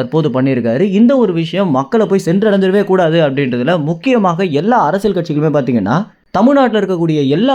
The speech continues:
ஊடகங்களையுமே மிரட்டி இந்த ஒரு செய்தியை மக்களுக்கு சென்றடையவே கூடாது அப்படின்ற மாதிரி தடுத்து நிறுத்திட்டு வந்துட்டு இருக்காங்க. அப்படி என்ன ஒரு தகவல் அப்படின்னா, தமிழ்நாட்டுல இந்த போதை கலாச்சாரம் அப்படின்றது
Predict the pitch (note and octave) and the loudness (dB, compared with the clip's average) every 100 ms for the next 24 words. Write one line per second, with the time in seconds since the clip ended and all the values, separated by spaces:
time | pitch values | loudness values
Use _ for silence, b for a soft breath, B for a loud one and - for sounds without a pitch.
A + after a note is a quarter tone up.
0 | F#3 G3+ G#3+ F#3 D#3 E3+ D3+ C#3 C#3 G#3+ | 2 2 2 0 0 0 0 0 -2 -2
1 | F3 A3+ C#4+ A#3+ F#3 F#3 G3+ D#3 G3 D3 | 2 4 4 2 0 0 0 0 0 0
2 | D#3+ A#3+ A3+ G3 F#3 G#3+ G3+ G#3+ G3+ F#3+ | 0 0 0 -2 0 2 2 2 0 0
3 | E3+ E3+ D3+ D3+ C#3+ C#3 F#3 E3+ G3+ A3 | 2 0 0 -2 0 0 0 0 0 0
4 | E3+ D3 D#3 B2+ A#2+ A#2 A2+ G#2 B2+ F3 | 0 0 0 0 2 0 -2 -2 0 0
5 | - B3+ A3 B3+ B3+ E3 D#3 D#3+ D3+ C3 | 0 0 2 2 2 0 0 2 0 0
6 | A#2 C3 C#3+ E3+ F#3 A#3+ D#3+ E3 D3+ C3+ | -2 -2 0 2 4 2 2 0 0 0
7 | A3+ B3 F3+ D#3+ D#3+ C#3+ D3 C3 C#3 B2 | 2 2 0 -2 0 0 0 0 0 -2
8 | B2+ | -2